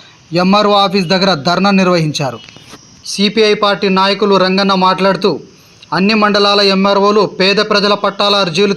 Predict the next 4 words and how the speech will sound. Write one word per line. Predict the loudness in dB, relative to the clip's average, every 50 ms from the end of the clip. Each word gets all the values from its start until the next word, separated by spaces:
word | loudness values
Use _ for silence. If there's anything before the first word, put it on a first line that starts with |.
| -2
తీసుకుంటుంటే | -4 -4 -4 -4 -4 -4 -2 -2 -2 -2 -2 0 0 -2 -2 -4 -8 -14 -20 -20 -20 -20 -20 -12 -6 -2 0
ఎమ్మెగనూరులో | 0 2 0 0 0 0 2 2 2 2 2 2 0
మాత్రం | -2 0 -2 -2 -2 -2 -4 -6 -8 -8 -6 -2 -2 0
ఎంఆర్ఓ | 2 2 2 2 2 2